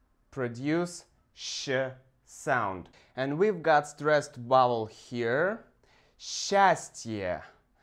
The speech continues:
Счастье. And, uh,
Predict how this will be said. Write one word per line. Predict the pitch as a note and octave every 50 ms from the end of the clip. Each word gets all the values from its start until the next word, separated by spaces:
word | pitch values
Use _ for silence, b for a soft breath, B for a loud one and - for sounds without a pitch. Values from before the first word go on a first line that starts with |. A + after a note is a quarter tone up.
| _ _ _ -
Счастье. | - - - - - F#3+ F3+ E3 D3 B2 - - - - - A#2+ G#2+ G2 F2+ E2 D#2 C#2+ - b b b b b b b b b b
And, | - B2+ C3+ C#3 C#3 C#3 C#3 C#3 C#3 C#3 C3+ C3
uh, | C3 B2+